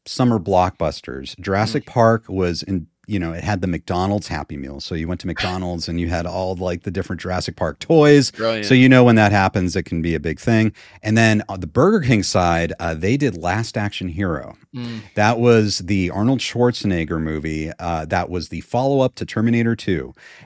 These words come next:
Speaker 1: And people thought that that movie was going to be super huge just 'cause he was such a huge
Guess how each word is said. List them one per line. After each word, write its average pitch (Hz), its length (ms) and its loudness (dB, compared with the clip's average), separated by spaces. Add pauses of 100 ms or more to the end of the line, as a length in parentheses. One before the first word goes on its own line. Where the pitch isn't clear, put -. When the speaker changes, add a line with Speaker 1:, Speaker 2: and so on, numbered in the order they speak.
(140)
Speaker 1:
And 90 220 -2
people 123 260 2
thought 104 280 0
that 82 120 -8
that 107 180 0
movie 98 360 0
was 87 260 -6
going 90 220 -4
to 87 80 -6
be 80 160 -4
super - 480 -2
huge 76 400 -8
just - 180 -6
'cause 87 220 -4
he 95 100 -8
was 82 100 -8
such - 280 -2
a - 20 -6
huge 76 540 -8